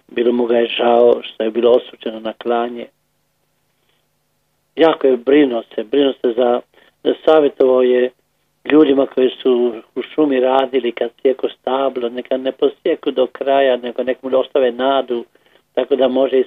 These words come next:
spanja niknuti opet novi život. Toliko tih osjetljivosti koje nekako Franju čini tako,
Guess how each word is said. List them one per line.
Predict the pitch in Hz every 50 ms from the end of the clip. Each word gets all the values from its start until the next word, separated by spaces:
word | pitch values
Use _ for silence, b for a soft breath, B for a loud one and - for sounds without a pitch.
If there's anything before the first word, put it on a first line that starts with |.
| - _
spanja | - 127 131 131 135 135 127
niknuti | 123 127 123 - _ 120 117 _ _ 123
opet | 120 120 117 - - 113 - _ _ _ _ _ _ _ _ _ _ _
novi | - 131 135 131 127 123 - -
život. | - 139 135 135 135 135 - - _ _ _
Toliko | - 101 - - - 147
tih | 139 - - 151 135
osjetljivosti | 131 131 127 - - 143 143 143 _ 139 131 123 - _ -
koje | 120 - - 147 143 143
nekako | 135 151 160 - - _ - 151
Franju | - 151 156 151 147 -
čini | - - - 156 143 -
tako, | - 156 143 - - - 131